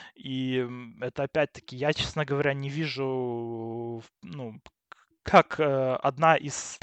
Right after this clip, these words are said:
сторон, ну, вообще с-, сможет как-то это все повернуть в свою сторону, потому что, опять-таки, даже понимая все мотивации, да, обеих сторон, они, в принципе, они понятны, то, ну,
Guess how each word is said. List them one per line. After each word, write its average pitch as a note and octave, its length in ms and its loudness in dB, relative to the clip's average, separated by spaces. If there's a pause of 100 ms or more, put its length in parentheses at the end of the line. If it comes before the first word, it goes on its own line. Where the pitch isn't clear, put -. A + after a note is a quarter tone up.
сторон, D3 520 2
ну, D3+ 80 -2
вообще C#3 300 0
с-, - 200 -18 (280)
сможет D3+ 440 0
как-то - 260 -2
это C3+ 160 -4
все C#3 240 -2 (140)
повернуть C#3 560 0 (220)
в - 80 -14
свою C#3 200 -2
сторону, D#3 460 2
потому C3 360 -10
что, - 180 -4
опять-таки, - 480 -4
даже C3 260 -2
понимая D3 480 -2
все - 180 -8
мотивации, C3 640 -4
да, A#2+ 220 -2 (300)
обеих B2+ 360 -2
сторон, G3 440 0
они, C3+ 180 -4
в - 80 -12
принципе, - 420 -8
они B2 140 -6
понятны, C3+ 580 -4 (560)
то, C#3 540 2 (140)
ну, B2+ 360 -8